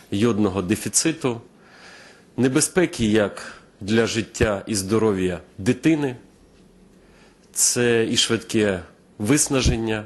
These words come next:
дитини, і затримки в розвитку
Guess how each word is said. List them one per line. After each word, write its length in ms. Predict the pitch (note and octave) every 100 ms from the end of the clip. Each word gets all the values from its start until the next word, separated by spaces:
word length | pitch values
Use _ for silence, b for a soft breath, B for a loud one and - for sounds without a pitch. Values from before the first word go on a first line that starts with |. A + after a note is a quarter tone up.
| -
дитини, 580 | G2 G2+ - G#2 G2 F2+ - B B B B B
і 360 | A2+ G#2+ A2 G#2
затримки 640 | F#2+ A2+ - B2 A2+ -
в 80 | G2
розвитку 680 | B2 D3 B2 A#2+ - A2+ G#2